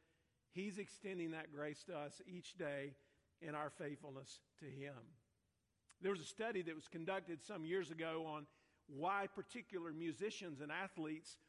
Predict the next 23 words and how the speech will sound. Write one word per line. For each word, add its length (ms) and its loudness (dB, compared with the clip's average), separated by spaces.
excel 680 2
while 300 4
others 360 4
remain 560 -2
mediocre. 600 0
In 120 6
his 180 4
book, 260 4
The 80 -2
Social 460 0
Animal, 400 2
D-, 140 -2
David 360 2
Brooks 480 2
pointed 380 0
to 100 -6
research 640 0
that 160 -8
demonstrates 840 0
a 100 0
common 500 2
denominator 920 2
for 200 4